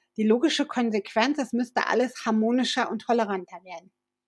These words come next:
Stimmt das oder bin ich da jetzt irgendwie auf dem Holzweg? Also, weil das war nur so spontan eine Idee, wo ich gedacht habe, ist doch eigentlich klasse, ja, wenn wir alle den Mut haben,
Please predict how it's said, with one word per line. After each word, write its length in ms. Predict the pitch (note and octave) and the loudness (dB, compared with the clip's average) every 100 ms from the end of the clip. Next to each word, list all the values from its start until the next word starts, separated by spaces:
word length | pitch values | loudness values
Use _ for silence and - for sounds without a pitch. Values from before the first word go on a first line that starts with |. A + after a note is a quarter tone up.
| _ _ _ _ - | _ _ _ _ -12
Stimmt 320 | - D4 F4 | 2 4 6
das 220 | A4 G#4 | 4 4
oder 300 | B3 C#4 C#4 | 4 6 6
bin 200 | C4 C#4+ | 4 2
ich 160 | C#4 - | 2 4
da 140 | B3+ | 4
jetzt 140 | B3 A#3+ | 4 2
irgendwie 260 | B3+ B3 | -2 0
auf 160 | G#3+ A3 | 0 -2
dem 120 | A3+ | 0
Holzweg? 560 | A#3 A#3 - G3 F#3 - | 2 2 0 2 4 6
Also, 200 | A3 A3 | 6 6
weil 100 | B3 | 6
das 180 | A#3+ - | 4 6
war 100 | C#4+ | 8
nur 140 | D4 | 8
so 240 | D4+ - A#3+ | 6 2 -6
spontan 760 | - - B3 B3 B3 A#3+ F4 D#4+ | -6 2 4 4 8 8 8 4
eine 200 | A3+ B3+ | 2 4
Idee, 260 | A#3+ A#3 C#4+ | 0 0 0
wo 60 | |
ich 120 | C#4+ - | 0 0
gedacht 240 | A#3+ B3+ | 0 2
habe, 120 | B3+ - | -2 -6
ist 160 | A#3+ | -2
doch 120 | D4+ | 2
eigentlich 240 | A3 A3+ - | 4 2 -2
klasse, 500 | - A#4+ - A3+ E4+ - - - - - - | 4 4 6 6 6 2 -16 -14 -14 -6 4
ja, 200 | C4+ C#4 | 4 6
wenn 160 | C#4 | 4
wir 160 | C4 - | 4 6
alle 220 | C#4+ D4+ | 6 4
den 160 | C4+ C4+ | 2 2
Mut 280 | E4 G4 C4 | 2 2 6
haben, 280 | A3+ A#3 | 6 6